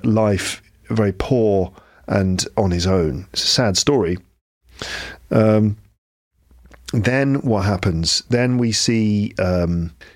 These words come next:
yeah, then we see Scrooge has a sister,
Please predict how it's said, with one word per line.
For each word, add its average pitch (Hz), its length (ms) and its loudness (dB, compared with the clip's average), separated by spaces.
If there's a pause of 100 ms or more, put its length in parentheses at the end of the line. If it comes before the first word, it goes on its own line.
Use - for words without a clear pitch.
yeah, 139 140 2
then 143 140 0
we 175 80 0
see 170 180 -2
Scrooge 156 580 0 (280)
has 139 240 0
a 113 60 0
sister, 113 600 0